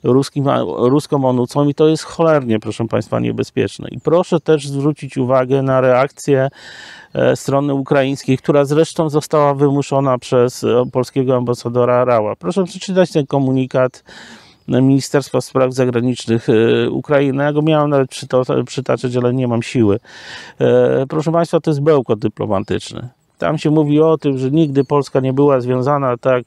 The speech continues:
e, e, tak silnie z, z Ukrainą i że teraz czas i nie miejsce na rozdrapywanie ran,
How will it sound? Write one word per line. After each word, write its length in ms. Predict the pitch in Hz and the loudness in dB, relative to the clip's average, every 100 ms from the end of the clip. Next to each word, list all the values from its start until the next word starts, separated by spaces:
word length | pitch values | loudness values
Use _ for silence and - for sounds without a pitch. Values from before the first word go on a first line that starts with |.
| - | -4
e, 40 | 123 | -2
e, 40 | 120 117 113 120 120 120 110 120 110 110 117 123 120 | 0 2 2 0 0 0 2 2 0 -2 -2 -2 -2
tak 200 | 135 135 | -2 -2
silnie 480 | - 151 143 135 117 | -2 0 2 0 0
z, 300 | 123 117 117 | 0 0 0
z 40 | |
Ukrainą 680 | 127 139 120 135 147 135 127 | -2 0 0 0 -2 -2 -2
i 40 | |
że 160 | 123 120 | -4 -2
teraz 320 | 147 139 127 | 0 0 -2
czas 400 | - 143 135 127 | -2 0 0 -2
i 60 | 123 | -2
nie 140 | 120 | 0
miejsce 540 | 120 131 131 - 120 | 0 0 0 -2 -2
na 140 | 123 123 | 0 0
rozdrapywanie 920 | 123 120 127 120 120 127 135 127 110 | -2 -2 -2 -2 0 0 0 0 0
ran, 360 | 123 139 131 | 2 0 -2